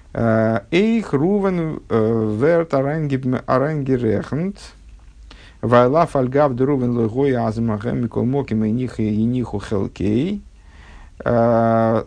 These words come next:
значит, э, Рувен тоже здесь считается, считался вместе с ними, потому что, несмотря на то, что он отсутствовал,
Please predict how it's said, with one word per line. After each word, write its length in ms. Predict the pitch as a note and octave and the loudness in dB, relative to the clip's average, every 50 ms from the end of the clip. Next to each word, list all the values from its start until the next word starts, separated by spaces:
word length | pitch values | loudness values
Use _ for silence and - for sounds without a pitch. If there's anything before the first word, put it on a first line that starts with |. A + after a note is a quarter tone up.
| - - | -8 -16
значит, 640 | - - - - B2 B2+ B2+ B2 - B2+ B2+ - - | -18 -14 -6 -2 -2 0 0 0 -2 -4 -4 -2 0
э, 340 | B2 A#2+ A#2+ A#2 A#2+ A#2+ A#2+ | 2 2 4 4 2 2 2
Рувен 320 | B2+ D#3+ F3+ E3 C#3+ C#3 | 2 0 0 0 0 0
тоже 240 | C#3 E3+ D3 A#2 A2 | 2 2 2 2 2
здесь 200 | G#2+ G#2 G2+ G2 | 0 -2 -4 -4
считается, 680 | - - - A2 - F#2+ F#2+ G#2 G#2 - - - A3 A3 - - _ - - - - - | -4 -4 -6 -4 -4 -4 -4 -4 -4 -6 -6 -6 -6 -6 -8 -16 _ -20 -20 -20 -20 -12
считался 720 | - - C3 C3 - B2+ G#2+ G2 G2 - - A#2+ B2+ C3 - - | -4 -4 -4 0 0 2 2 2 0 -2 -6 -6 -6 -6 -10 -10
вместе 460 | - A2+ A#2 C3 B2 A#2 - - C#3 | -8 -4 -4 -2 -4 -4 -4 -4 -6
с 80 | C3+ - | -6 -4
ними, 280 | D#3 E3 E3 D#3+ D#3+ | -4 -4 -2 -2 -4
потому 300 | D#3 - - C3+ B2+ C3+ | -4 -4 -2 -2 -2 -2
что, 140 | B2+ - B2+ | -2 -4 -4
несмотря 440 | B2 A#2 - B2+ A#2+ C3 D#3 D#3+ D3 | -4 -4 -4 -4 -4 -2 -2 -2 -2
на 100 | B2 B2 | -4 -4
то, 120 | A#2+ C3 | -4 -4
что 140 | A#2 - A#2 | -4 -2 -2
он 140 | A#2 A#2 B2 | -2 -2 -2
отсутствовал, 640 | C#3+ D#3+ - - C4+ B3+ - - F3 D3 D3 C#3+ | -4 -4 -2 -2 -2 -2 0 0 0 0 0 -2